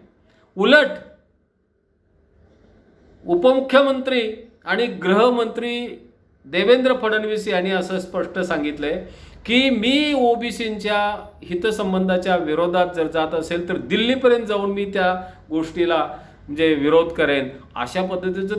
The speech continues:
त्यांचं उलटं हे आलं. पण एकनाथ शिंदेच्याकडून असं काही आलं नाही की हा शब्द बरोबर आहे, ही व्याख्या बरोबर आहे आणि यातून सरसकट सगळ्या गरजवंत मराठ्यांना आरक्षण मिळू शकतं.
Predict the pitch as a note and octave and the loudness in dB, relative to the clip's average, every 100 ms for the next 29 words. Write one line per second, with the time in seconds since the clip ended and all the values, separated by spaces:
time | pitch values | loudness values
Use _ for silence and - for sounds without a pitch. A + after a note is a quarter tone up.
0 | - F#3+ G3 G3 C4+ B3+ A3+ - A3 G#3+ | 0 2 2 2 2 2 0 -2 -2 -2
1 | F#3 C#3+ D3+ B2+ G2 F#2+ - _ _ _ | -6 -6 -2 -2 -4 -10 -20 _ _ _
2 | _ _ _ _ - - - - _ - | _ _ _ _ -20 -20 -20 -20 _ -20
3 | - E3+ F#3 - D3 D3 F#3 G#3 G3+ F3 | -4 0 0 0 -4 -2 0 0 -2 -2
4 | D#3+ D#3+ D#3+ D3+ C#3+ C3+ C#3 A2+ A#2+ C3+ | -2 -2 -2 -4 -4 -4 -6 -6 -8 -10
5 | A2+ C3 F3+ F3+ C#3+ C3+ B2+ B2 B2 C#3 | -4 0 2 2 0 -2 -2 -4 -4 -4
6 | C#3+ C3+ C#3+ E3+ - - C3+ B2+ A#2+ C3 | -6 -4 -4 -4 -4 -6 -4 -4 -2 -2
7 | D#3 D3 C3+ B2 B2 - - - E3 D#3 | 0 0 0 0 -4 -6 -16 -8 -2 2
8 | D3+ - G#3 G#3+ G3+ G3 F#3 E3 D#3 - | 2 2 2 2 0 0 0 0 -2 -10
9 | C#3+ D#3 F3 C#3+ C#3 - F#3+ G3 - D#3+ | -6 0 2 2 0 -2 -4 -4 -4 -2
10 | E3 - D3 D#3 D#3+ - C#3 C3 D3+ D#3+ | -2 -4 -8 -6 -6 -4 -4 0 0 0
11 | B2+ B2 B2+ D3+ D#3 D3+ B2+ B2 B2 A#2+ | 0 0 0 -2 -4 -2 0 0 -2 -6
12 | A#2 C3 C#3 - A2+ A#2 A#2 C3 C3 G#2 | -8 -8 -8 -8 -8 -8 -10 -12 -10 -8
13 | G#2 A2+ - F#2+ - - | -8 -8 -10 -14 -14 -20